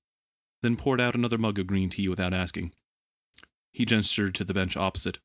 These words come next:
slid the mug in Lung's direction. Acceptance. The idea caught Lung by surprise. He had a place here,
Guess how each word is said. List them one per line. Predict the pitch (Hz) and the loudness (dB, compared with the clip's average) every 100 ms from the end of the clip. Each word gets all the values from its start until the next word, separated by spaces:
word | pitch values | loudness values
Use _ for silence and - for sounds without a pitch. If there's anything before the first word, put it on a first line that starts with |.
| - _ _ _ - | -20 _ _ _ -12
slid | - 113 101 92 | -4 0 0 2
the | 92 | 0
mug | 90 90 | -2 -4
in | 87 87 | -6 -6
Lung's | 87 87 | -6 -6
direction. | 87 87 - 92 85 _ _ _ _ _ _ - | -6 -6 -4 -6 -8 _ _ _ _ _ _ -8
Acceptance. | 113 - 151 - 95 - - - _ _ _ - | 0 4 4 2 2 2 -2 -8 _ _ _ -16
The | 104 104 101 | -6 0 2
idea | 98 92 98 95 92 | 2 2 0 0 -2
caught | - 101 - | -4 -6 -2
Lung | 101 95 | -2 0
by | 90 | 0
surprise. | - - 104 90 90 - _ _ - _ _ _ _ _ _ - - - | -2 -2 -2 -2 -4 -6 _ _ -20 _ _ _ _ _ _ -20 -18 -10
He | 120 123 | -2 0
had | 139 | -2
a | |
place | - 143 123 | -2 0 0
here, | 101 90 85 | 0 -2 -4